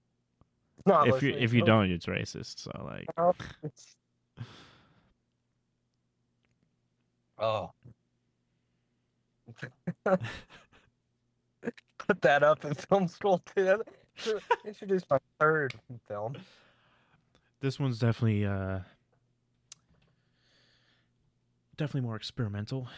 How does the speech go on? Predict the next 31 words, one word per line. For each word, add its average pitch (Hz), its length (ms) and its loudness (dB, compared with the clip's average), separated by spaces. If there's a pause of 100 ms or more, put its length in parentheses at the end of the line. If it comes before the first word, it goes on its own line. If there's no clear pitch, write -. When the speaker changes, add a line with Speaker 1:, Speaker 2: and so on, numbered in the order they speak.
(280)
Speaker 2:
I 131 40 -10
guess 117 180 -10
you 123 80 -6
could 120 80 -4
say. 135 280 -6 (4000)
Speaker 1:
<laughs> 190 120 -4 (920)
They 165 80 -2
Speaker 2:
W-, 123 160 2
Speaker 1:
deal 170 100 4
Speaker 2:
went 120 120 6
Speaker 1:
with 123 60 4
Speaker 2:
out, 107 160 2
Speaker 1:
so - 40 2
Speaker 2:
we, 127 280 4
we 135 120 4
had, 143 200 2
we 131 180 2
really 135 200 2
had 113 80 2
to 92 80 -2
think 104 260 -2
outside 92 320 -4
the 85 80 -10
box 82 360 -8
for - 140 -14
this - 260 -14
one. - 160 -18 (1120)
Speaker 1:
Yeah. 117 80 -14 (1600)
Speaker 2:
And 98 120 -2
it's 90 140 -4
just - 340 -10